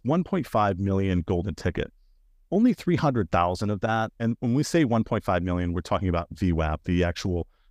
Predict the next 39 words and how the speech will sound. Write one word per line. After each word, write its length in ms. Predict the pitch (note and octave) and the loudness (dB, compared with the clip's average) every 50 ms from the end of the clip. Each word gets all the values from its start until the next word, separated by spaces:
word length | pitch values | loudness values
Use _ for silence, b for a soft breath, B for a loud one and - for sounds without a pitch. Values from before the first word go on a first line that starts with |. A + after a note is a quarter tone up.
| _ - | _ -2
um, 360 | F2+ E2 D#2 D#2 E2 E2+ - - B2+ - _ - | 0 0 2 2 0 0 -4 -8 -14 -14 _ -4
price, 400 | - - A#2+ G#2+ F#2+ - - - - | 0 2 2 2 2 0 -6 -10 -8
the 140 | - F#2+ A#2 | -4 -2 0
mar-, 240 | G#2+ C3 C#3+ C3+ - | 0 0 0 -2 -2
the 240 | - A2 A#2+ A2+ G#2+ | -4 0 2 2 2
s-, 260 | G2 - - - - - _ _ - | 0 -2 -6 -12 -14 -18 _ _ -16
primary 520 | - - G3 E3 D#3 D3 C3+ A#2+ A2+ G#2 - | -6 0 0 2 2 2 2 2 2 0 0
price 320 | - - G2 F2 - - | 0 0 -2 0 -2 -2
of 60 | E2 | -6
the 80 | - E2+ | -6 -6
ship 260 | - - F2+ D#2+ - - - - | -6 -4 -4 -4 -6 -6 -8 -6
on 140 | G2 F#2 F2 | -4 -2 0
our 200 | E2+ E2+ E2 D#2 - | 0 0 -2 -2 -2
marketplace. 580 | F2 E2+ D#2+ - - - - - - - - | -4 -4 -4 -4 -6 -6 -6 -6 -8 -8 -8
So 240 | - - - - - | -10 -10 -8 -6 -6
if 100 | F2+ - | -6 -4
you 80 | F#2+ F#2 | -2 0
went 180 | G2+ D3 C#3+ | 2 2 4
out 160 | B2+ B2+ A#2+ - | 2 2 0 -2
and 60 | G2+ | -2
you 60 | F#2+ | -2
wanted 200 | G2 G2+ G2 F#2 | 0 0 0 -2
to 60 | - | -2
buy 160 | - G#2+ F#2+ | -2 0 0
a 40 | F#2+ | 0
ship 240 | - - - - - | -2 -2 -2 -2 -2
from 140 | - G#2 A#2+ | 0 0 2
us, 260 | E3 D#3+ - - - _ _ _ _ _ - | 2 2 0 -4 -10 _ _ _ _ _ -6
you'd 160 | A2 G#2 - | -4 -4 -4
pay, 380 | - - F#2+ F2+ F2+ F2 F2 E2 - | 0 0 2 2 4 2 2 0 -2
you 120 | C#2 F2+ | -2 -2
know, 120 | E2 E2 E2 | -2 -2 -2
two 200 | - - E3 C3+ | -2 0 0 0
hundred 200 | B2 G#2 G2 F2 | 0 0 -4 -4
dollars 320 | F2+ E2 - - - - | -4 -6 -6 -6 -8 -10
or 40 | - | -10
something 260 | - - G2 G2 F#2+ | -10 -10 -10 -8 -6
like 160 | F#2+ F#2 - | -6 -6 -4
that. 200 | - - - - | -4 -6 -6 -8